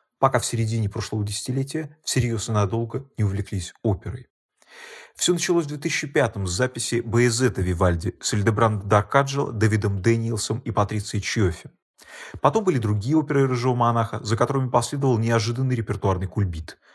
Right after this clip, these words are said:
Бионди обратился к операм эпохи Бельканто. Сначала Капулетти и Монтеки Беллини с Вивикой и Жено, потом Норма того же Беллини и Золушка Россини. Казалось логичным, что в какой-то момент интересы скрипача-дирижёра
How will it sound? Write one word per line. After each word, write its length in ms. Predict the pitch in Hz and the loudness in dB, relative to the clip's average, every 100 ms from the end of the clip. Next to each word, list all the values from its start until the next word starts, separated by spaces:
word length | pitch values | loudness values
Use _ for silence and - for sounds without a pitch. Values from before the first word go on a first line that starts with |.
| - _ | -20 _
Бионди 360 | 95 113 131 127 | 2 4 4 2
обратился 580 | - 107 104 113 104 - | 2 4 2 0 -6 -2
к 100 | 139 | -2
операм 340 | 139 139 131 | 0 0 -2
эпохи 340 | 107 120 107 110 | -2 -2 -2 -2
Бельканто. 680 | 110 110 123 92 82 - - - - | -2 0 4 4 2 -10 -14 -20 -18
Сначала 480 | - 123 - 147 139 | -2 0 2 2 0
Капулетти 520 | 139 110 110 101 - | -2 -2 0 0 0
и 20 | |
Монтеки 380 | 98 95 151 143 | 0 0 0 -2
Беллини 360 | 131 131 131 127 | 0 2 2 -2
с 160 | - | 0
Вивикой 320 | 127 123 - 123 | 0 0 0 0
и 40 | |
Жено, 400 | 110 123 120 113 - - | 2 0 -2 -4 -10 0
потом 460 | 120 120 165 - 107 | 2 4 0 0 4
Норма 320 | 127 139 120 | 6 6 4
того 220 | 107 104 | 2 2
же 80 | 101 | 0
Беллини 480 | 95 95 107 123 107 _ | 0 2 2 0 -6 _
и 100 | 113 | 0
Золушка 420 | 98 104 101 - | 2 2 0 0
Россини. 520 | 101 92 - 90 87 87 - - - - - | 2 2 -2 -4 -6 -10 -20 -20 -20 -20 -4
Казалось 380 | - 131 156 139 | 2 2 2 2
логичным, 440 | 151 147 135 107 | 2 2 -4 -4
что 140 | 85 107 | -4 -2
в 40 | |
какой-то 320 | 123 131 - | 0 0 0
момент 380 | 123 123 139 135 | 0 0 0 -2
интересы 420 | - 107 120 120 | -2 -2 0 0
скрипача-дирижёра 1120 | 117 - 120 113 107 - 98 101 101 131 139 | -2 -4 -2 0 2 0 0 0 0 2 0